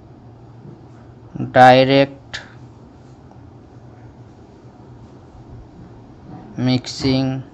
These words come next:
of cooling water and steam. Okay, so next we can say that it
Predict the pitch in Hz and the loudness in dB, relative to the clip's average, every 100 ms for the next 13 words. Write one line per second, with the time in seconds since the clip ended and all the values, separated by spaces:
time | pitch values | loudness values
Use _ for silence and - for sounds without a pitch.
0 | - - - 117 117 117 - - - - | -20 -16 -2 2 4 2 -4 -20 -20 -20
1 | - - - - - - - - - - | -20 -20 -20 -20 -20 -20 -20 -20 -20 -20
2 | - - - - - - - - - - | -20 -20 -20 -20 -20 -20 -20 -20 -20 -20
3 | - - - - - - - - - - | -20 -20 -20 -20 -20 -20 -20 -20 -20 -14
4 | 131 131 131 135 131 131 127 156 185 202 | -6 -2 -2 0 2 2 6 6 6 2
5 | - - - - - - - - - - | -16 -20 -20 -20 -20 -20 -18 -16 -16 -18
6 | - - - - - 120 131 175 214 - | -20 -20 -20 -20 -6 0 2 2 -4 -12
7 | - - - - - - - - - - | -20 -20 -20 -20 -20 -20 -20 -20 -16 -16
8 | - 127 110 101 110 - - - - - | -4 -2 -2 -4 -10 -18 -20 -20 -20 -20
9 | - - - - - - - - - - | -20 -20 -20 -20 -20 -20 -20 -20 -20 -20
10 | - - 131 123 175 - - - - - | -20 -14 -12 -6 -6 -6 -20 -20 -20 -20
11 | - - - 135 131 143 156 - - - | -20 -20 -6 -2 0 0 -2 -4 -14 -14
12 | - - - - - - - - - - | -18 -20 -20 -20 -20 -20 -20 -20 -20 -20
13 | - 135 131 147 143 - 147 147 139 131 | -10 -8 -2 -2 0 -2 -2 2 4 4
14 | - - 147 | -2 -6 -2